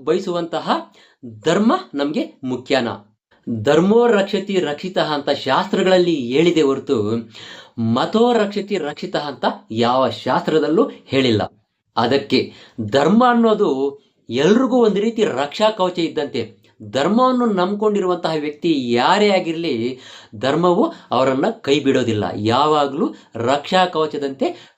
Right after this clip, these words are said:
ಕಾಪಾಡ್ತಾನೇ ಇರುತ್ತೆ. ಸ್ನೇಹಿತರೆ, ಇದಿಷ್ಟು ಈ ವಿಡಿಯೋ ಮೂಲಕ ತಿಳ್ಕೊಂಡಿರುವಂತಹ ಕೆಲವೊಂದು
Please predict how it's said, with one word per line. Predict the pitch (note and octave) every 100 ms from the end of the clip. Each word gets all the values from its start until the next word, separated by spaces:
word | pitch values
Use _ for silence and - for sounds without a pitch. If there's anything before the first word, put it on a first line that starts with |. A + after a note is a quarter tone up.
| -
ಕಾಪಾಡ್ತಾನೇ | C3+ D3 C3+ C3+ C3 C3 C3
ಇರುತ್ತೆ. | A#2 G#2+ F#2 - _ _ -
ಸ್ನೇಹಿತರೆ, | E3 A#3+ C4 B3+ B3 B3 G#3 - - E3
ಇದಿಷ್ಟು | G#3 G#3 A#3+ C4+ - - G3
ಈ | A3+
ವಿಡಿಯೋ | B3+ B3 A#3 A3
ಮೂಲಕ | G#3+ G#3+ A3
ತಿಳ್ಕೊಂಡಿರುವಂತಹ | G3 A3+ A#3 G#3 G3+ F#3 F3 G3 F#3
ಕೆಲವೊಂದು | E3+ E3+ E3+